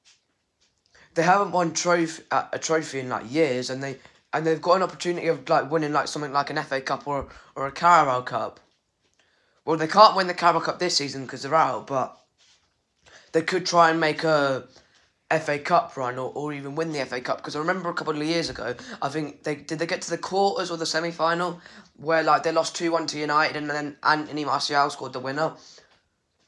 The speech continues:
'Cause one year, w-, that was, like, when they had, like, the players like Schneiderlin and, like, Lukaku was still there.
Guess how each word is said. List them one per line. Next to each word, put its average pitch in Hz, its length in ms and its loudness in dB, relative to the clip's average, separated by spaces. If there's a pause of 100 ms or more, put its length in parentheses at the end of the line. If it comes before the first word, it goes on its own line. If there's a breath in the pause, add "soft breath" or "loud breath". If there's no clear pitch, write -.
(240)
'Cause 151 180 -6
one 180 320 2
year, 180 320 0 (240)
w-, - 200 -14
that 165 180 6
was, 185 120 -2
like, 190 200 6
when 190 140 -2
they 180 100 0
had, 165 220 -2
like, 151 180 0
the - 80 -12
players 147 400 -2
like 143 160 2
Schneiderlin 147 800 0
and, 127 220 -8
like, 127 440 -4 (800 soft breath)
Lukaku 160 640 2
was 131 120 -8
still 123 280 -8
there. 110 300 -10